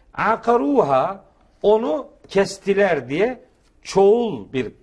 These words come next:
kalıp kullanılıyor. Halbuki çok ince bir mesele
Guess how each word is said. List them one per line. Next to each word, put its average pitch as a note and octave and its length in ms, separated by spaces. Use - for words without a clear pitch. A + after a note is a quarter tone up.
kalıp C3 420
kullanılıyor. F#2+ 640
Halbuki G3+ 720
çok F#3+ 220
ince F3+ 400
bir E3+ 60
mesele D3+ 520